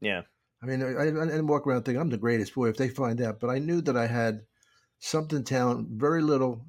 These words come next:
Speaker 2: and a very, very other place, but pr-, pretty good in stand-up, that, that area.
Speaker 1: Mm-hmm.
Speaker 2: So I never went into it feeling so great or, or so wonderful, but I never, I never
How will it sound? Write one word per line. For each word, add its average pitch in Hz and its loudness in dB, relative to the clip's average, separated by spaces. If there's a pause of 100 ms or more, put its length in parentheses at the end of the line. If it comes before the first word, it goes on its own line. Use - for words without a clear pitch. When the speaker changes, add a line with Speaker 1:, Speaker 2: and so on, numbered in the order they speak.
Speaker 2:
and 117 -2
a 117 0
very, 127 2
very 127 2
other 120 0
place, 110 -2
but 110 -12 (100)
pr-, 123 -2 (120)
pretty 135 0
good 127 0
in 110 -2
stand-up, 113 -2 (100)
that, 110 -2
that 113 0
area. 113 2
Speaker 1:
Mm-hmm. 117 -4 (460)
Speaker 2:
So 123 -8
I - -2
never 156 0
went 156 4
into 127 2
it 110 0
feeling 117 4
so 120 0
great 120 2
or, 120 -4
or 117 -2
so 117 0
wonderful, 120 -2
but 107 -2 (680)
I 120 -2
never, 127 0
I 127 0
never 127 0